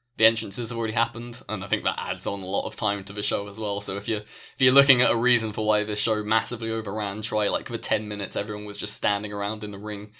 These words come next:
getting their names said loudly, when the, it could have just happened while they were making their entrance.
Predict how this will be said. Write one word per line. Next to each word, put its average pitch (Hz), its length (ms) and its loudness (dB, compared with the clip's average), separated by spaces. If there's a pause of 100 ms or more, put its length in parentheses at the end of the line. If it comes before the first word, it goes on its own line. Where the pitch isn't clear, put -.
(160)
getting 110 220 2
their 98 120 2
names 101 360 -4
said 101 320 -2
loudly, 104 520 -2 (260)
when 101 160 -4
the, 85 280 -8
it 107 160 -2
could 95 140 -8
have 101 120 -2
just - 160 -4
happened 101 440 -2 (180)
while 98 260 0
they 95 140 -2
were 98 100 -2
making 98 300 -4
their 95 220 -2
entrance. - 520 -8